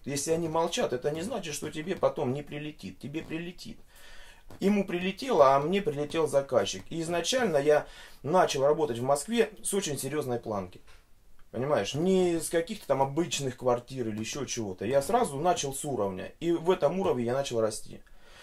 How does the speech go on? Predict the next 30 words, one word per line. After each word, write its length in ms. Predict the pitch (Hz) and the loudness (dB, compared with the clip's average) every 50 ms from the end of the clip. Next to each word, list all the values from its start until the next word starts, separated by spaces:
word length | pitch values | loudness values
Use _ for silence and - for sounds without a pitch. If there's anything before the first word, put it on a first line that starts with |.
| - - - | -20 -8 -4
У 80 | - 139 | -2 0
меня 220 | 165 185 202 196 | 4 6 6 6
до 100 | 190 185 | 6 4
двух 280 | 165 165 175 180 180 - | 2 0 -2 -2 -2 0
тысячи 400 | 220 220 - 175 165 139 160 147 | 0 0 0 0 -2 -4 -6 -6
тринадцатого 720 | 156 160 180 185 185 170 160 - - 156 151 156 160 165 | -4 -2 2 2 2 2 2 2 4 6 6 6 6 4
года 440 | 170 185 202 208 - 131 120 110 98 - - - - - - - - - - | 4 2 2 4 4 4 4 2 2 -2 -12 -16 -16 -16 -16 -16 -16 -12 -6
я 200 | - 123 156 160 | 2 6 6 6
переезжал 560 | 156 175 175 160 170 185 180 160 160 165 147 | 6 4 0 0 2 2 2 4 4 4 6
с 60 | - 151 | 8 6
объекта 400 | 147 151 170 175 156 - 143 139 | 6 6 6 2 0 2 0 2
на 140 | 139 143 | 4 4
объект, 360 | 147 147 156 175 190 156 - 113 | 4 4 2 2 0 0 0 0
я, 300 | 123 143 135 120 113 - - - | 2 4 4 4 2 0 -6 -8
мы 840 | 117 120 110 117 127 123 123 - - 101 - - - 135 156 165 151 | -8 -8 -8 -8 -10 -10 -10 -12 -12 -12 -12 -8 -6 -4 -2 0 4
торговались 520 | - 147 147 151 160 165 156 135 120 110 | 4 4 4 4 4 4 4 4 4 2
чисто 300 | - - 131 120 - 117 | -4 -6 -6 -4 -4 -4
символически. 800 | 113 - 117 113 113 120 120 113 98 92 - - - - - - - - - - - - - - - - - - - - - - - - - - - - - | -2 -2 -2 0 0 0 0 0 -2 -6 -8 -12 -14 -14 -12 -10 -10 -10 -10 -12 -16 -20 -20 -20 -20 -20 -20 -20 -20 -20 -18 -18 -18 -18 -18 -18 -14 -10 -4
Я 300 | 127 151 160 160 151 143 | 0 4 8 10 10 8
задавал 380 | 143 156 160 170 170 160 147 | 8 8 6 6 8 8 6
заказчику 480 | - 151 - - 156 147 147 139 135 135 | 6 4 4 4 2 2 2 0 2 4
вопрос, 320 | 147 156 147 139 123 120 | 4 4 4 2 -2 -2
он 60 | 127 | -2
мне 120 | 127 127 127 | -4 -2 0
говорил: 420 | 127 131 135 135 123 120 113 - - - - | 0 2 2 4 4 2 2 0 -4 -8 0
"А 140 | - 139 160 | 2 4 4
скидка 400 | 156 - 156 143 - - 143 143 | 4 2 -4 -4 2 6 6 6
будет?" 280 | 156 160 156 131 117 | 4 2 -4 -2 0
Я 120 | 104 117 117 | 0 0 0
спрашивал: 680 | 117 - 135 131 117 110 - 113 107 107 104 95 - | 0 0 0 2 2 2 0 0 -2 -2 -2 -4 -6